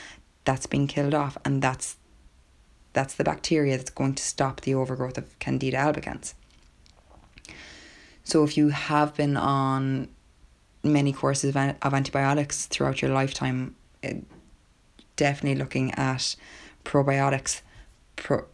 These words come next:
probiotic supplements, but also pre and probiotic foods. And then the oral contraceptive pill, that has massive implications for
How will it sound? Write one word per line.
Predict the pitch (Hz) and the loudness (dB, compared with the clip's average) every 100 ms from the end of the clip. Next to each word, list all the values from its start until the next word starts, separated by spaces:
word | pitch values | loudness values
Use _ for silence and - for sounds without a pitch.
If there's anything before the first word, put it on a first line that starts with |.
| - | -4
probiotic | 151 139 135 135 | 0 2 2 2
supplements, | - 160 180 180 175 | 0 -2 2 0 0
but | 143 | 0
also | 135 135 | 0 0
pre | 139 - 139 | -4 0 0
and | 139 | 0
probiotic | 135 135 131 123 - | -2 0 0 -2 -4
foods. | - 151 131 - - - _ _ - - - - _ - - _ _ _ _ - - - - - - _ _ _ - - - - - - | -2 0 0 -4 -6 -10 _ _ -20 -20 -20 -20 _ -20 -20 _ _ _ _ -20 -20 -20 -20 -20 -20 _ _ _ -20 -20 -20 -20 -10 2
And | 165 160 | 4 6
then | 156 156 156 - - | 4 2 0 -2 0
the | 151 151 | 2 4
oral | 147 151 | 6 4
contraceptive | 147 147 - 233 - | 4 0 0 0 -2
pill, | - 131 - - - - - | -2 -4 -4 -18 -20 -14 0
that | 151 151 147 | 4 4 2
has | 156 147 | -2 0
massive | 160 185 185 147 | 2 2 0 -4
implications | 143 - 143 139 139 - | -4 -2 -2 0 -2 -2
for | - 139 135 131 | -2 0 2 0